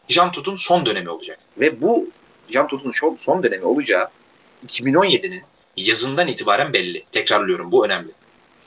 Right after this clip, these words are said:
Ee, iki bin yirmi bir senesinde son buluyor bu arada, onu da söyleyeyim.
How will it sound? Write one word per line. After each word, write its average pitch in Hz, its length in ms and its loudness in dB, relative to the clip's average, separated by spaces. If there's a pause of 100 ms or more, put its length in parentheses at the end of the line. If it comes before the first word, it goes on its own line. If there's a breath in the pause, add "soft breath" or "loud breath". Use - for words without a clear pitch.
(760 soft breath)
Ee, 101 1040 6
iki - 180 0
bin 175 120 6
yirmi 175 200 6
bir 170 60 6
senesinde 127 480 0
son 123 360 -2
buluyor - 240 -2
bu 90 80 -2
arada, 90 160 -4
onu 92 100 -6
da - 60 0
söyleyeyim. 90 340 -2